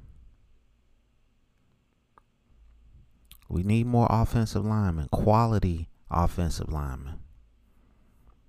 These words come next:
So,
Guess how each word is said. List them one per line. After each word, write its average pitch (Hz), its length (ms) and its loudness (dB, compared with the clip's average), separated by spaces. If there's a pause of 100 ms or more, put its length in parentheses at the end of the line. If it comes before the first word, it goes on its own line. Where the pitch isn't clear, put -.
(2000)
So, 80 360 -8